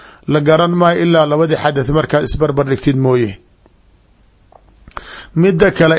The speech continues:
inaysan can dacfin ahayn waxaa kugu daliil ah, "Low tazayaluu," aa la yidhi, hadday dadkaas mustadcafiinta oo Maka ku dhex nool, hadday meel, eh, ay ka marnaan lahaayeen oy dadkan kale ku dhex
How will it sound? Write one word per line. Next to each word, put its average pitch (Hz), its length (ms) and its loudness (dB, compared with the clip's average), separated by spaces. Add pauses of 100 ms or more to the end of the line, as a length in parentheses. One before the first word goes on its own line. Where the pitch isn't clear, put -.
inaysan 170 380 -2
can 160 220 0
dacfin 170 440 0
ahayn 147 280 0
waxaa 135 280 0
kugu 151 240 0
daliil 175 440 0
ah, 123 140 -4 (800)
"Low 175 240 4
tazayaluu," 151 840 0
aa 127 120 0
la 131 60 0
yidhi, 127 120 0
hadday 135 300 0
dadkaas 147 440 -2
mustadcafiinta 131 800 0
oo 139 60 0
Maka 139 280 -2
ku 165 180 -6
dhex 135 180 0
nool, 156 240 0
hadday 135 300 -2
meel, 156 300 0 (760)
eh, 143 300 2
ay 143 180 0
ka 147 180 -2
marnaan 147 560 2
lahaayeen 143 520 -2
oy 147 100 0
dadkan 147 380 -2
kale 135 200 0
ku 165 120 -4
dhex 160 160 0